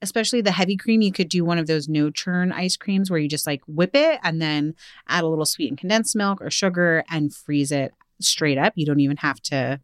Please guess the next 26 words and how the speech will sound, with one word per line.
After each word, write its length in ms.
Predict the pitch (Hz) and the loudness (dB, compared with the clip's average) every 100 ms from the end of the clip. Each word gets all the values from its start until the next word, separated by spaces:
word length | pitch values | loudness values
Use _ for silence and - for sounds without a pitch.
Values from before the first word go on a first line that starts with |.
| - - - _ - | -14 -20 -20 _ 0
make 280 | 160 165 - | 2 2 0
ice 220 | 202 208 | -2 0
cream. 280 | 254 262 247 | 0 2 0
And 80 | 214 | 0
we 80 | 214 | 2
actually 300 | 233 302 285 | 0 0 0
have 120 | 254 | 0
a 60 | |
whole 300 | 202 190 185 | -2 -2 -4
episode 400 | 170 180 - 165 | -4 -8 -6 -6
from 160 | - 147 | -2 -2
last 260 | 143 143 - | -2 -2 -2
summer 300 | 165 139 131 | -2 -2 -2
about 360 | 131 123 - _ - - | -4 -6 -8 _ -20 -20
how 220 | - 175 160 | -2 0 2
to 80 | |
make 260 | 151 147 131 | 2 0 -2
ice 220 | - 143 | -6 -6
cream 360 | - 143 127 127 | -6 -4 -2 -2
at 200 | 131 123 | -4 -8
home, 580 | - 156 143 143 180 190 - _ - | -2 2 2 2 0 -2 -8 _ 0
both 340 | 202 190 - - | 2 2 -2 -2
easy 540 | 190 180 170 160 156 | 2 2 2 2 2
and 360 | - 160 151 147 | 0 0 0 0
more 200 | 151 123 | -2 -2
advanced 1040 | 135 135 127 120 120 - - - - | -6 -6 -4 -6 -8 -6 -4 -4 -6